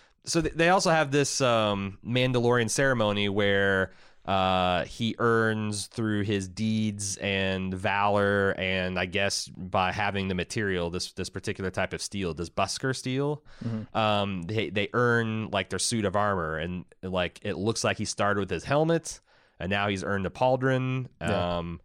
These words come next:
Speaker 1: like, is, is, are we gonna, is this gonna be like, um,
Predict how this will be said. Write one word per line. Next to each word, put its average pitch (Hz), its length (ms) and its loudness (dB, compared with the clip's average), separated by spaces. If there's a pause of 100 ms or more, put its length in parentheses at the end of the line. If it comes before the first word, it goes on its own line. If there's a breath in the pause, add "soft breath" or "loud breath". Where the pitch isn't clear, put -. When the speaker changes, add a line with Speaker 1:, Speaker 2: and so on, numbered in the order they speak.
(280 soft breath)
Speaker 1:
like, 101 200 0
is, 98 160 -2
is, 107 180 -2
are 101 220 2
we 113 100 0
gonna, 107 220 2
is 98 140 -2
this 110 100 -6
gonna 110 180 0
be 104 140 -2
like, 98 220 0
um, 87 440 0